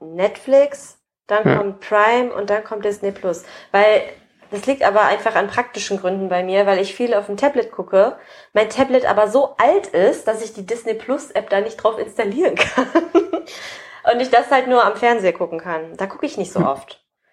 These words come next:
Speaker 1: Aber wenn ich richtig Bock hab auf einen Disney-Film, dann finde ich halt da auf jeden Fall meinen Film. Und ich hab da schon ein paar Sachen geguckt. Ja.
Speaker 2: Hm.
Speaker 1: Also ich kann's schon
Speaker 2: Di-,
Speaker 1: empfehlen.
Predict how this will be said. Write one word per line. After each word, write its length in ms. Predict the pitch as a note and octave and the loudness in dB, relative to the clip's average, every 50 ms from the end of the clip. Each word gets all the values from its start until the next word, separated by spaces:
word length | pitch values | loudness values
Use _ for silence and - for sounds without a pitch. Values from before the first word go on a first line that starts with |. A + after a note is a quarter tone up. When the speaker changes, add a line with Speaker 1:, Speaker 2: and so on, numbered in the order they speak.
| _ _ - - | _ _ -2 2
Speaker 1:
Aber 160 | F#3+ G#3+ A3 | 2 4 4
wenn 140 | A3+ C4 B3+ | 4 4 2
ich 240 | B3+ B3+ A#3+ A#3+ - | 2 0 -2 0 2
richtig 360 | D4 E4+ E4 - D#4 D4 - | 2 2 2 0 -6 -2 0
Bock 160 | C#4+ C#4+ C#4+ | 0 0 0
hab 160 | C#4 C#4 C4 - | 0 0 2 2
auf 120 | A3+ A3 | 2 2
einen 80 | A3+ A3 | 2 0
Disney-Film, 480 | B3 B3+ - C4+ C4+ C4+ C4+ C4 B3+ | 0 2 2 2 2 4 4 2 4
dann 120 | A#3+ A3+ A3+ | 2 0 0
finde 200 | - C4 C4 B3+ | -2 -2 -2 -2
ich 200 | B3 - - A#3 | -2 -4 -2 0
halt 240 | A3 G#3+ G#3 G#3+ | 2 2 2 2
da 400 | G3+ F#3+ G3 G3 G#3+ A#3+ C4 C#4 C#4+ C#4 - - | 4 4 6 6 4 2 0 -2 -6 -12 -8 -4
auf 200 | - G3 G3 - | -2 -2 0 2
jeden 180 | G3+ G3+ G3+ A3+ | 4 4 4 2
Fall 300 | A#3 - A3+ A3 A3+ A#3 | 2 2 4 4 4 4
meinen 460 | A3 G#3 G3 G3+ G#3+ A3 A3+ A#3 A#3 - | 4 2 2 2 0 -2 -6 -10 -12 -4
Film. 420 | _ - D4+ C4+ E3 C3+ C#3+ - _ _ _ _ _ _ _ _ _ _ _ _ _ _ _ _ _ _ _ _ | _ 2 2 2 2 0 -4 -10 _ _ _ _ _ _ _ _ _ _ _ _ _ _ _ _ _ _ _ _
Und 120 | - A#3+ | 0 2
ich 100 | C4 C4+ D4 | 2 2 2
hab 120 | C#4 C4+ | 2 4
da 140 | C#4 C4+ C4 | 2 2 2
schon 180 | B3+ B3+ A#3+ A3+ | 2 2 2 2
ein 100 | A3 A3 | 0 0
paar 300 | G#3+ G3+ G3 F#3+ F#3+ F#3 | 2 2 4 4 4 2
Sachen 300 | F#3 F3+ F3+ F3+ F#3+ D#3+ | 2 0 0 -2 -6 -8
geguckt. 500 | E3 E3 - E3 D#3+ D#3 - - - _ _ _ _ _ _ _ _ _ | -8 -8 -6 -8 -8 -8 -10 -18 -20 _ _ _ _ _ _ _ _ _
Ja. 280 | G3+ F3+ E3+ - - - _ _ _ _ - | -10 -8 -8 -8 -10 -14 _ _ _ _ 0
Speaker 2:
Hm. 200 | F#3+ - - - - _ - - _ - - | 0 0 0 -2 -8 _ -20 -20 _ -10 -6
Speaker 1:
Also 140 | - A3 A3 G#3+ | -6 -4 -4 -6
ich 140 | A#3+ - | -8 -6
kann's 300 | - C#4 D4 A3 A3+ F3 | -4 -2 0 2 2 2
schon 80 | C#3 - | 2 4
Speaker 2:
Di-, 80 | - F#3 | 2 2
Speaker 1:
empfehlen. 520 | G3 G3 G3+ - F#3 D#3+ D#3+ D#3 D3 D3 | 0 -2 -10 -8 -6 -6 -6 -6 -8 -12